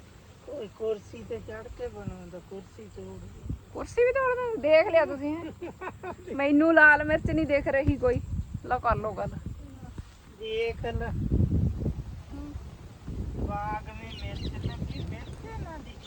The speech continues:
Speaker 2: ਹਾਂ। ਹੋ, ਹੋ, ਹੋ, ਹੋ। ਹਵਾ ਤਾਂ ਵਧੀਆ ਚੱਲਦੀ, ਮੌਸਮ ਬਹੁਤ ਵਧੀਆ।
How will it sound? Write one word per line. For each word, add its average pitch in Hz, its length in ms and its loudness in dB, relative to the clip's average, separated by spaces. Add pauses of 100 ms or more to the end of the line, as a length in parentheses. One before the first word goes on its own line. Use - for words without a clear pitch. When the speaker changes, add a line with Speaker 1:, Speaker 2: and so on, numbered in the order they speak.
(960)
Speaker 2:
ਹਾਂ। 240 680 -8 (3750)
ਹੋ, 330 60 2
ਹੋ, 302 240 0
ਹੋ, 208 200 0 (100)
ਹੋ। - 60 -12 (1120)
ਹਵਾ 214 220 -4
ਤਾਂ 220 120 -8
ਵਧੀਆ - 320 0
ਚੱਲਦੀ, - 180 0
ਮੌਸਮ 226 320 -4
ਬਹੁਤ 226 240 -4
ਵਧੀਆ। - 600 -8